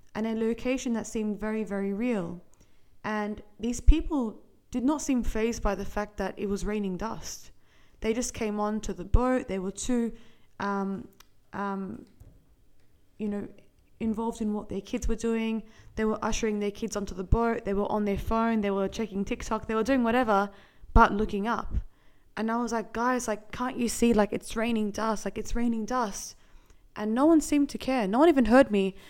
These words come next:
And then all of a sudden, there was another huge jolt. Like, the entire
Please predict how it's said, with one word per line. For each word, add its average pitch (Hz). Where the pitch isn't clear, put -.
And 220
then 226
all 247
of 262
a 247
sudden, 214
there 208
was 208
another 214
huge 214
jolt. 208
Like, 202
the 208
entire 208